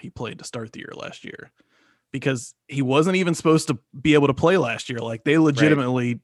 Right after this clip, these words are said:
Speaker 1: did not think he was gonna get a waiver. He gets a waiver. He's starting the season. You know, Jaron's having all these issues, and I,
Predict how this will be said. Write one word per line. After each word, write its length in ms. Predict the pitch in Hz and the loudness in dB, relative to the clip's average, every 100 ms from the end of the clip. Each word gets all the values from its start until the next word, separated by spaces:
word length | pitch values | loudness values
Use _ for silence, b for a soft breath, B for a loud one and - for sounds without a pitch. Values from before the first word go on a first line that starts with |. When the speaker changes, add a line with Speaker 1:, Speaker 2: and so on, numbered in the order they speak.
| - | -2
Speaker 1:
did 100 | 135 | 0
not 240 | 135 135 | 2 2
think 160 | 139 123 | -2 -2
he 80 | 127 | -2
was 140 | 117 | -2
gonna 200 | 135 123 | -2 -2
get 140 | 123 | -2
a 40 | 117 | 0
waiver. 440 | 120 113 - - _ B B B | 0 -2 -8 -18 _ B B B
He 100 | 127 | -6
gets 220 | 123 143 | -2 0
a 60 | 147 | 2
waiver. 580 | 131 123 120 120 120 - _ _ _ _ _ | 2 2 -2 -4 -4 -10 _ _ _ _ _
He's 220 | - 135 - | -12 -10 -2
starting 380 | 151 139 135 | 2 2 2
the 60 | 135 | -2
season. 640 | 139 123 117 117 113 117 _ _ 151 | -2 -4 -4 -6 -8 -10 _ _ -10
You 80 | |
know, 200 | 131 117 104 _ 135 | -8 -8 -10 _ -6
Jaron's 360 | 135 131 127 | -2 -2 0
having 200 | 139 127 | -2 0
all 140 | 127 127 | -2 -2
these 180 | 120 | -4
issues, 520 | 127 120 131 120 120 120 | -4 -6 -6 -6 -6 -6
and 420 | 123 113 113 110 b b | -6 -6 -8 -12 b b
I, 60 | - | -14